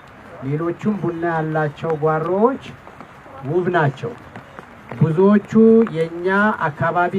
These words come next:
ጓሮዎች ራቁት የቆሙ ናቸው ብለናል። ባዶ ቤት አለ፣ ጓሮአቸው ክፍት የሆነ ነው። ይሄ ተገቢ አይደለም ብለን ወስደናል።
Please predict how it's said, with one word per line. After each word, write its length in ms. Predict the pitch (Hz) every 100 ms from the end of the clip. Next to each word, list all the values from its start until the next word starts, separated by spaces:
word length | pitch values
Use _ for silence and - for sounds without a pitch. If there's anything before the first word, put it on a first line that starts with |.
| 190
ጓሮዎች 600 | 175 175 190 202 220 - - - - - - - - -
ራቁት 440 | 131 151 160 185 170
የቆሙ 300 | 165 175 170
ናቸው 300 | 165 156 165
ብለናል። 360 | 156 147 123 - - - - - - - - - - -
ባዶ 240 | - 139 151
ቤት 220 | 170 175 170
አለ፣ 220 | 165 170 185
ጓሮአቸው 500 | 151 156 156 160 160 170
ክፍት 220 | 156 -
የሆነ 220 | 165 156
ነው። 120 | 120
ይሄ 200 | 113 143 185
ተገቢ 300 | 170 160 160
አይደለም 380 | 160 160 160 165
ብለን 200 | 156 156
ወስደናል። 480 | 143 135 135 107 -